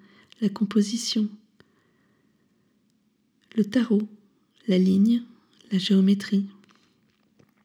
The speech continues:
La forme de la carte du pape en tarot est la plus compliquée à aborder,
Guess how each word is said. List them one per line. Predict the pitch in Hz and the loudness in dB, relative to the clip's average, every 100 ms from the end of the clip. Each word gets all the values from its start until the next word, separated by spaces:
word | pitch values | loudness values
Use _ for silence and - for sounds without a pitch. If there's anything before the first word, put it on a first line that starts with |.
| _ _ - _ _ _ - | _ _ -20 _ _ _ -4
La | 196 180 | 0 0
forme | 175 - 202 202 185 | -2 -2 0 2 0
de | 170 | -2
la | 170 170 | -4 -6
carte | - 190 196 - - | -6 -6 -6 -8 -8
du | 170 165 | -6 -8
pape | - 220 214 - | -6 -6 -6 -8
en | - | -8
tarot | 170 - 185 - 220 220 - | -8 -8 -10 -8 -8 -8 -6
est | |
la | 180 | -8
plus | 170 - | -8 -8
compliquée | 185 - 202 202 - - 196 196 | -10 -4 -6 -6 -16 -8 -6 -6
à | 196 185 | -6 -4
aborder, | 180 180 180 175 185 | -4 -4 -4 -4 -6